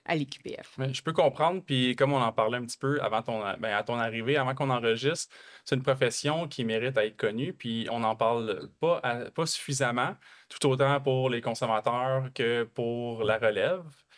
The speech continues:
Speaker 2: Vous avez dû voir aussi, il y a un changement, euh, intergénérationnel qui s'en vient,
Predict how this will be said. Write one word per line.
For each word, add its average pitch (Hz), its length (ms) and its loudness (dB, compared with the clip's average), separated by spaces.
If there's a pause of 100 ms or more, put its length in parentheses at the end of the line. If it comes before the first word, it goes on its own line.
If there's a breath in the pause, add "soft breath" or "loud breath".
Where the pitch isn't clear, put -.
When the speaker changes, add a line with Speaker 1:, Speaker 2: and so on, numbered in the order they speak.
(440 loud breath)
Speaker 2:
Vous 120 140 -6
avez 113 260 2
dû 117 140 -6
voir 120 240 0
aussi, 113 300 -8
il 123 60 -6
y 123 40 0
a 120 60 2
un 120 40 -2
changement, 127 440 -2
euh, 113 340 2
intergénérationnel 113 760 -2
qui - 100 -8
s'en 110 260 -2
vient, 117 340 -6